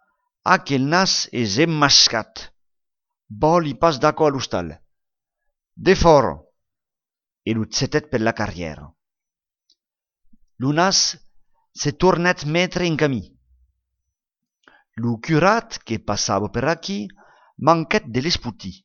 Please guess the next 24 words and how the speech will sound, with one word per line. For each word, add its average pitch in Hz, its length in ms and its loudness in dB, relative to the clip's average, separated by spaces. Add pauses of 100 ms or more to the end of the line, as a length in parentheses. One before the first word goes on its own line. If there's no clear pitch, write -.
(1000)
Lu 151 160 0
prenghet 151 560 -2
din 175 200 -4
la 104 120 0
mà 196 460 -2
e 135 180 0
dighet: 85 800 -8 (880)
«Che 107 180 -4
giacò, 101 1000 2
un - 1000 -6
nas 208 220 -2
perdut. 135 760 -2 (680)
Me 156 240 -2
fario 127 560 0
un 107 260 -2
brabe 180 580 0
atudadu 151 920 -2
per 127 200 0
escanti 147 540 -2
lu 175 120 -2
siri 139 680 0
se 117 120 -6
la 107 120 0
gleisa.» 98 600 -2